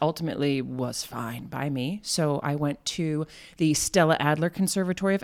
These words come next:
Acting, and I did transfer track at E T W, and I did Viewpoints, and then I was drop kicked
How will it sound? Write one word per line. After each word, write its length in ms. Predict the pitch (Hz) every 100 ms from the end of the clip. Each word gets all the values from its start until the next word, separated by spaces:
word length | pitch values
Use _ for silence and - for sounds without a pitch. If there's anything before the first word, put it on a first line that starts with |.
| -
Acting, 540 | 180 - 214 240 285 - 208 - - -
and 500 | 170 160 156 151 147
I 80 | 143
did 320 | 143 151 139
transfer 420 | - 175 175 214
track 300 | - 208 190
at 80 | 170
E 120 | 160
T 160 | - 156
W, 500 | 175 180 196 196 196
and 120 | 131
I 40 | 135
did 200 | 139 139
Viewpoints, 720 | 185 233 220 220 202 196 -
and 220 | 147 151
then 140 | 143
I 120 | 143
was 180 | 139 131
drop 300 | 175 170 175
kicked 380 | - 160 - -